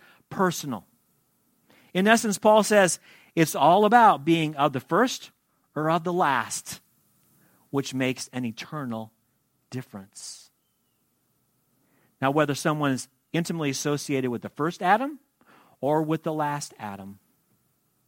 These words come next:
See, the first Adam is of the dust only. The highest he can go by way of analogy is the ground. So all who are, uh,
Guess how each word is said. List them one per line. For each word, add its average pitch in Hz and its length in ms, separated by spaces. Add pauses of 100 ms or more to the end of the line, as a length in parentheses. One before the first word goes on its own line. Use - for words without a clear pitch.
(380)
See, 202 140
the 175 80
first 254 300
Adam 170 320 (480)
is 175 160
of 190 120
the 165 100
dust 147 540 (520)
only. 131 640 (1400)
The 185 120
highest 220 380
he 254 100
can 240 140
go 247 160
by 226 160
way 226 200
of 226 80
analogy 226 600
is 185 200
the 185 100
ground. 160 680 (920)
So 180 260
all 208 520 (300)
who 190 200
are, 165 300
uh, 151 180